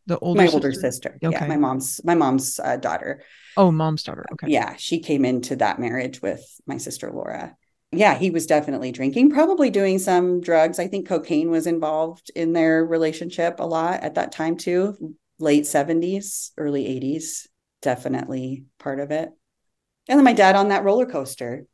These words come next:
Speaker 2: So he's up, he's down, he's up, he's <laughs> down. So I think this was
Speaker 1: Wow.
Speaker 2: his up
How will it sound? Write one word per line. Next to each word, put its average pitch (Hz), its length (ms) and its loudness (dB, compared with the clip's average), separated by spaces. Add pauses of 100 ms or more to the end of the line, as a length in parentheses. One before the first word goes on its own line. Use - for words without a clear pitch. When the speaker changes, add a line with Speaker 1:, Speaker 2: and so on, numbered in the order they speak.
Speaker 2:
So 143 400 0
he's 156 180 -4
up, 175 180 6
he's 139 140 -4
down, 180 280 0
he's 147 160 -4
up, 185 160 -6
he's 151 140 -10
<laughs> 151 100 0
down. 226 320 6
So 196 240 6
I 170 100 6
think 190 220 -4
this 175 180 -4
was 170 120 -4
Speaker 1:
Wow. 170 40 -8
Speaker 2:
his 165 160 -2
up 156 340 -2